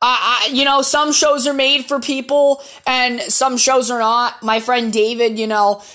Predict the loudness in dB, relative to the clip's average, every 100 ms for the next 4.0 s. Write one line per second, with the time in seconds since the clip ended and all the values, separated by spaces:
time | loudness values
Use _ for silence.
0 | -6 -4 0 2 2 2 -2 -4 -6 -6
1 | -2 0 2 2 2 0 -2 0 0 0
2 | 0 -2 -4 -2 0 2 0 -2 -2 -2
3 | -2 -2 -2 0 2 2 2 -2 -6 -12